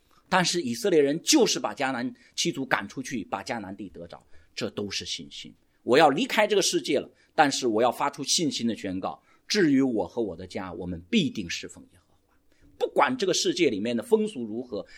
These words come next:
不管这个世界里面偶像崇拜是多么严重，不管在神的百姓，在神的教会当中有多少软弱跌倒，但是我有一个信心，我们要侍奉上帝。这不仅是我的立志，而是我相信上帝必保守我和我的家。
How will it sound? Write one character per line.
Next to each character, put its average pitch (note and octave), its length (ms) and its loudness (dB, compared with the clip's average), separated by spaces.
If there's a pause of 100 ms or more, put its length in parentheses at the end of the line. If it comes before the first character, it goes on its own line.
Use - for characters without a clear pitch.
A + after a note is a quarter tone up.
(140)
不 D#4 180 6
管 - 220 6
这 F#3 80 2
个 E3+ 40 4
世 F#3 220 2
界 F#3+ 140 4
里 C#3 80 2
面 D3 140 2
偶 B2 140 -2
像 C#3+ 160 0
崇 C3 200 -4
拜 D3 120 6
是 C3+ 120 -4
多 D3+ 120 4
么 D3 120 4
严 A2 200 0
重， C3+ 220 0 (220)
不 D#4 120 6
管 D3 240 6
在 F3+ 140 6
神 D#3 220 0
的 F#3 80 2
百 A#2 180 0
姓， F3+ 180 -2
在 D#3 140 2
神 C#3+ 160 -2
的 E3 80 0
教 G#3 220 10
会 D#3+ 100 4
当 D#3+ 160 2
中 D#3+ 100 0
有 C3 140 2
多 F4 240 8
少 F3+ 160 6
软 C3+ 180 6
弱 C#3+ 140 4
跌 A#2+ 140 -2
倒， G#2+ 220 -4 (260)
但 C#3+ 180 6
是 B2 400 0
我 B2 160 6
有 A2+ 140 6
一 F#2+ 40 -4
个 F#2+ 120 -8
信 F#2 200 -10
心， D2+ 240 -16 (460)
我 A2+ 160 2
们 A#2 120 2
要 B2+ 100 4
侍 A2+ 200 -2
奉 G2+ 140 -10
上 G2+ 180 -4
帝。 G2 140 -10
这 F3 100 -4
不 A#3+ 160 0
仅 C3+ 220 2
是 G3 100 2
我 B2 120 4
的 A#2 80 -2
立 F3 180 -6
志， C#3 280 -6 (240)
而 A#2+ 140 0
是 C3+ 120 -4
我 G2+ 120 -2
相 A#2+ 200 -4
信 A#2 120 -6
上 G#2+ 220 -6
帝 G#2+ 140 -8
必 C3 160 -4
保 - 280 0
守 B2 180 0
我 F#2+ 180 -4
和 - 120 -20
我 D2 140 -18
的 - 80 -20
家。 - 140 -20